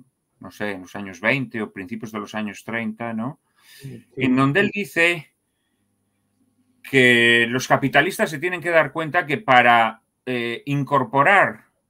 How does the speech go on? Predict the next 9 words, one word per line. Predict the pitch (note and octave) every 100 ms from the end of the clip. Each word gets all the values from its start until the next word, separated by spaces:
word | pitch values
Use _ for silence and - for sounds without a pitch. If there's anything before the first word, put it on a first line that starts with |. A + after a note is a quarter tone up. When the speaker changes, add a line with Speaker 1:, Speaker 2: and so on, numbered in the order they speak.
| _ _ _ _ -
Speaker 1:
las | A#2+ A#2+
nuevas | C#3 E3+ E3 -
formas | F3+ F#3+ F3 B2+
de | B2+
producción | A#2+ C3 B2 A2 - - F#3+ E3+ G#2
que | -
postula | - A2 - F3 F3
el | C3+ A2+
capitalismo, | A#2+ A#2+ - C3+ C3 - A2 C3+